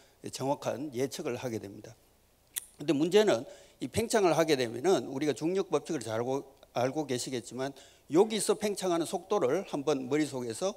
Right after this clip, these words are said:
계산을 해보시기 바랍니다. 그러면 그 정도 팽창을 하려면은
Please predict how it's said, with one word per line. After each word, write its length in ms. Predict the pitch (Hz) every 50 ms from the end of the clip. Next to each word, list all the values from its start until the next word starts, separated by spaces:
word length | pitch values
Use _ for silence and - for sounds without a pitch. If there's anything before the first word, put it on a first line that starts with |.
| - - - _ _ -
계산을 340 | - 135 127 - 170 156 135
해보시기 400 | 123 104 123 113 - - - 110
바랍니다. 360 | - 101 95 101 92 - -
그러면 380 | 110 139 160 170 190 185 151 117 - - - - _ -
그 120 | - 143
정도 260 | 131 156 170 175 175 -
팽창을 380 | 202 233 214 - 196 175 156
하려면은 720 | 143 151 165 151 165 175 165 165 151 143 190 180 117 104